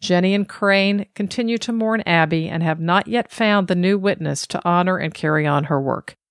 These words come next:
Diana agrees to continue to work with Crane to avenge her partner's death. Meanwhile, evil Malcolm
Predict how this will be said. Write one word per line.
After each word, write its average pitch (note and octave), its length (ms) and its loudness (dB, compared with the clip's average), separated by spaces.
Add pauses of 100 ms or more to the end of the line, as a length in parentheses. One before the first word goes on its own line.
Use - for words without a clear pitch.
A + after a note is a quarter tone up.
(140)
Diana F#3+ 500 4
agrees D#3+ 440 -4
to - 80 -4
continue D#3 600 -2
to - 120 -8
work E3 300 -4
with F3 160 -4
Crane F3 340 -2
to F3 200 -4
avenge F3 420 -2
her G3+ 100 -2
partner's D#3+ 520 -2
death. C3+ 480 -2 (360)
Meanwhile, F3 800 0
evil B3 480 -2
Malcolm G3+ 560 0